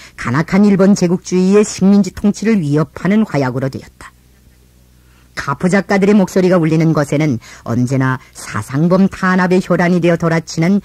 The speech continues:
일본 군경들과 정보원들의 검은 마수가 따라다니었다. 그 목소리가 높으면 높을수록 적들은 올가미를 더 악착스럽게 조이었다. 두 차례에 걸치는 검거선풍으로 하여 가프는 비참하게도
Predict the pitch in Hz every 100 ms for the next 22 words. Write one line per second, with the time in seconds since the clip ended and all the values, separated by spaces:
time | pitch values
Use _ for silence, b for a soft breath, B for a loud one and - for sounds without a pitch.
0 | b - 127 139 160 175 175 175 180 175
1 | 170 185 - 180 180 175 170 170 180 -
2 | 135 135 151 135 135 - 147 143 b -
3 | 110 107 110 120 113 - - _ _ _
4 | _ _ _ - 139 127 120 - 139 143
5 | 143 127 - - 135 170 180 165 165 -
6 | 165 165 B B - 120 - 175 208 208
7 | 139 110 135 160 196 196 185 131 156 190
8 | - - - - 170 185 226 208 107 110
9 | - - - b b b b b b b
10 | - 135 156 185 190 220 214 190 202 220
11 | 214 170 175 170 160 151 151 147 143 127
12 | 127 127 - - 139 - 156 160 151 139
13 | - 143 156 170 170 175